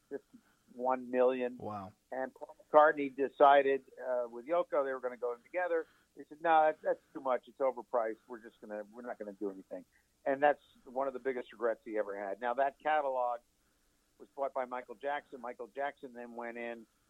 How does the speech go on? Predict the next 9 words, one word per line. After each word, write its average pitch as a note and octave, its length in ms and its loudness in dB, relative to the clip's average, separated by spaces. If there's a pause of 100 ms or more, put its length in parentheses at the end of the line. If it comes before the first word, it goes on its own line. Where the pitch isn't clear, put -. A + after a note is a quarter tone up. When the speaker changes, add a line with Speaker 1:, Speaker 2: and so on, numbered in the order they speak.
(100)
Speaker 1:
and A#2+ 160 -12
brought, B2 300 6 (140)
uh, A#2 320 2 (280)
Sony D3+ 360 -4
Music C3+ 440 -8 (120)
in A#2 80 -18
as A2 140 -16
his C3+ 160 -8 (100)
partner, B2 420 4